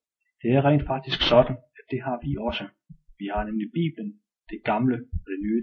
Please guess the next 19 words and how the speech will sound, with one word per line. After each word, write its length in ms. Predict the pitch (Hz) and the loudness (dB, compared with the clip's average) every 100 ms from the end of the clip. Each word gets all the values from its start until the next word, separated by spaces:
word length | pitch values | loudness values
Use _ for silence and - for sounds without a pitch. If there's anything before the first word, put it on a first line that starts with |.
| 113 | -2
testamente. 520 | 98 95 104 120 110 - _ - - - - - | -4 -2 0 0 -2 -6 _ -20 -20 -20 -16 4
Der 180 | 156 151 - - | 8 8 6 -6
i 20 | 113 | -6
Bibelen 380 | 170 165 135 113 - | -2 -2 0 -2 -2
finder 200 | - 135 135 | 2 2 2
vi, 60 | 107 - _ | 0 -8 _
hvad 100 | 101 | -10
der 60 | 95 | -8
skal 120 | - - - | -8 0 2
til 120 | 139 135 _ - - _ | 2 0 _ -14 -14 _
for 100 | 104 | -8
at 80 | 98 - | -4 4
finde, 200 | 131 143 - | 6 6 2
få 120 | 135 139 135 110 | 2 2 0 -4
og 80 | |
have 280 | 110 113 131 127 - | 0 2 2 0 -4
det 100 | 107 107 | -2 0
evige 200 | 110 107 | 2 4
liv. 100 | 110 | 4